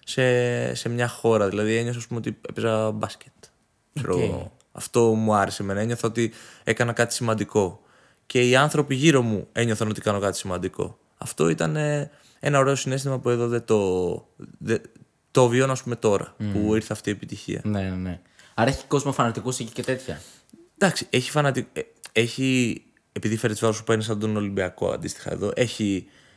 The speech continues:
Speaker 1: ε, ας πούμε, ποδοσφαιρικό κοινό που
Speaker 2: Μμμ.
Speaker 1: είναι στα παιχνίδια, αλλά είναι πολύ κόσμια η συμπεριφορά των ανθρώπων, αλλά έχει και πάρα πολύ κόσμο που αγαπάει απλά το άθλημα, δηλαδή, και θα έρθει στην πισίνα με την οικογένειά του γιατί του αρέσει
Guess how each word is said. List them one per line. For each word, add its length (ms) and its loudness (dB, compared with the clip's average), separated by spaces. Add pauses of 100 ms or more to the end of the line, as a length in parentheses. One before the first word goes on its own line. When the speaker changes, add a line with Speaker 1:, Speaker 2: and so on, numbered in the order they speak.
Speaker 1:
ε, 440 -2
ας 160 -8
πούμε, 120 -8
ποδοσφαιρικό 840 0
κοινό 320 -2
που 120 2
Speaker 2:
Μμμ. 60 0
Speaker 1:
είναι 120 0
στα 160 -4
παιχνίδια, 720 -2
αλλά 300 -2
είναι 200 -2
πολύ 320 0
κόσμια 380 0
η 20 0
συμπεριφορά 580 -2
των 460 -4
ανθρώπων, 580 -4 (460)
αλλά 180 0
έχει 140 -2
και 120 -2
πάρα 260 2
πολύ 200 2
κόσμο 540 2 (480)
που 180 0
αγαπάει 460 0
απλά 240 0
το 120 2
άθλημα, 420 2
δηλαδή, 300 2
και 120 -6
θα 220 0
έρθει 280 0
στην 180 -4
πισίνα 640 0 (280)
με 100 -4
την 140 0
οικογένειά 600 2
του 100 -6
γιατί 800 0
του 120 -4
αρέσει 540 -2